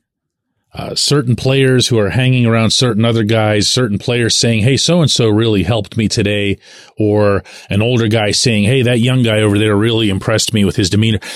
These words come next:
Those stories might change. They might morph over the course of the next three, four months. You might see a young player who kinda acts it up a little bit until he has a Cam Hayward give him a moment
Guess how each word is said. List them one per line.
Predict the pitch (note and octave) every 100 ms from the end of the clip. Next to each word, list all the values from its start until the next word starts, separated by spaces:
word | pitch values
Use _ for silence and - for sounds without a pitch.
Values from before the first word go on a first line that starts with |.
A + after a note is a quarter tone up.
| -
Those | D3+ C#4 -
stories | - F3+ G3+ D#3 A2+
might | G#2+ D3
change. | - E3+ B3 A3 - -
They | - G#3
might | F3 F3+
morph | C#3+ F#3 G#3+ -
over | A#2 A#2
the | G#2+
course | - D#3 C#3+
of | A#2+
the | G#2
next | G#2 F#2 -
three, | A2 A2
four | F#2+ A#2+ G#2+
months. | G2 F#2+ - - - - _ _ _ _ _ _ _ _ _ _ _ _ _
You | D#3 B3+
might | A3+ E3
see | - D#3
a |
young | B2 C#3 G3+
player | - A#2+ A2+ A#2
who | A#2
kinda | - D3+ B2
acts | A#2 D3 -
it | B2
up | D#3 G3+
a |
little | B2+ A#2 G2+
bit | A2 D3+
until | B2+ C#3+ C#3
he | D#3
has | C3+ C#3 B2+
a |
Cam | G#2+ D3 C3+ A2+
Hayward | C3 A3+ D3 F#2 G2+ - _ _ _ _ _ - - - -
give | - G3
him | - G#3 F#3
a | C#3
moment | C3 G#3+ G3 F#2+ A2+